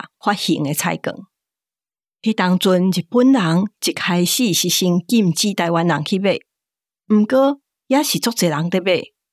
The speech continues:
为着莫互台湾的钱拢走出去外国，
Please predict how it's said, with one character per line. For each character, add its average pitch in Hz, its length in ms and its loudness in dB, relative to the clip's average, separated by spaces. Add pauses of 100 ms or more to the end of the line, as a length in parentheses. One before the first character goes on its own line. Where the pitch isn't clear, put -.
(320)
为 202 240 2
着 165 280 2
莫 208 220 2
互 175 220 0
台 190 280 0
湾 170 220 2
的 190 100 2
钱 160 240 0 (340)
拢 214 280 2
走 202 240 2
出 226 160 2
去 220 80 4
外 170 320 2
国， - 220 -2